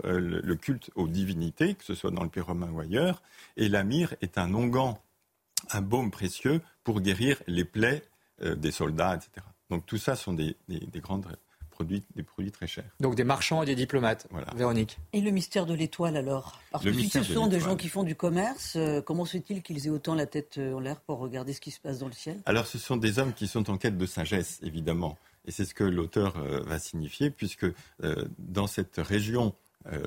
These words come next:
Speaker 1: ce melting pot, le, les hommes, euh, aujourd'hui, ne sont pas <laughs> confinés dans la laïcité, mais le, le monde est, est toujours géré par les, les, les puissances divines. Et à,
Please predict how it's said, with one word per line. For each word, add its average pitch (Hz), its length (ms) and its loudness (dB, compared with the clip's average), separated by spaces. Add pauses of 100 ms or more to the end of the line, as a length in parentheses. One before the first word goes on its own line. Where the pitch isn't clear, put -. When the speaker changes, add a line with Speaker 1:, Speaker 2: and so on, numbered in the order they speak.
(100)
Speaker 1:
ce - 160 -6
melting 92 400 0
pot, - 360 0 (320)
le, 80 220 0
les 95 300 2
hommes, 135 260 2 (160)
euh, - 80 -8 (300)
aujourd'hui, 92 400 -2 (120)
ne 80 120 -2
sont 98 300 -2
pas 95 160 4
<laughs> - 200 -8
confinés 107 380 0
dans 92 140 2
la 87 100 4
laïcité, 87 560 0 (260)
mais 110 240 2
le, 107 240 2
le 107 220 4
monde 131 440 2
est, 87 280 2
est 85 60 0
toujours 95 520 -2
géré 101 360 0
par 85 220 -4
les, 80 160 -4 (320)
les, 82 220 -6
les 82 100 -6
puissances 101 380 -4
divines. 98 420 0
Et 95 80 2
à, 85 100 2